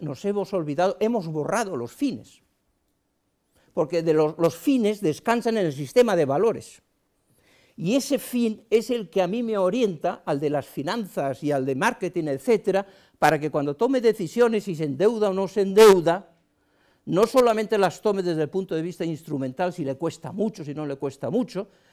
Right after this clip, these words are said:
sino las consecuencias para el conjunto de la compañía, no para hoy, sino para los próximos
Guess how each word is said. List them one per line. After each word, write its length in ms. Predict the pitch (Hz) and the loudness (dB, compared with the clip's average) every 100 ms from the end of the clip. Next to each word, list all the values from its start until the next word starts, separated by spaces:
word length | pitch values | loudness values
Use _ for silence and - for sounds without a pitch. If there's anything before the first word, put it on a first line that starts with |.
| _ | _
sino 300 | _ 185 160 | _ -6 -2
las 260 | 165 160 - | 0 0 -2
consecuencias 1040 | - 170 - 147 185 202 202 - 220 180 - _ | -2 -2 -2 -6 -4 -4 -6 -6 -4 -6 -12 _
para 200 | - 165 | -2 0
el 140 | 165 160 | 0 0
conjunto 680 | 160 139 - 226 208 - 135 | -4 -4 -6 -6 -6 -4 -4
de 100 | 131 | -4
la 160 | 123 | -4
compañía, 460 | 131 208 175 190 196 | -4 -4 -2 -4 -4
no 140 | 190 | -6
para 220 | 202 208 208 | -4 -2 0
hoy, 200 | 185 113 _ _ _ | 0 -2 _ _ _
sino 260 | - 156 143 | -8 -6 -4
para 140 | 147 | -4
los 140 | 135 127 | -4 -4
próximos 560 | 196 196 190 185 - | -6 -6 -6 -6 -10